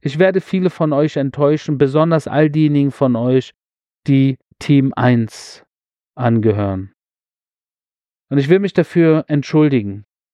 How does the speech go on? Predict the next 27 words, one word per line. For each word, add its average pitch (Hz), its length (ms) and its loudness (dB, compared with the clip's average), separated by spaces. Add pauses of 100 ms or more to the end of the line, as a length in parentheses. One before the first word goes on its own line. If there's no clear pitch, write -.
(520)
Ich 143 200 -4
weiß, 156 480 0
äh, 131 200 -8
viele 175 300 -2
von 147 200 -2
euch 151 260 0
haben 143 160 0
mir 135 100 2
Mails 143 380 0
geschrieben, 151 400 -2
ich - 120 -4
hab's - 200 -4
noch 143 100 2
nicht 160 360 -2
einmal 139 320 0
geschafft, 131 500 -4 (400)
euch 131 320 -2
allen 131 340 0
zu - 200 -6
antworten. 143 520 0
Ich 120 120 -6
glaube, 143 280 2
ich - 100 -4
hab 135 140 -4
noch 123 140 -4
siebzig - 640 -4
Mails, 131 420 0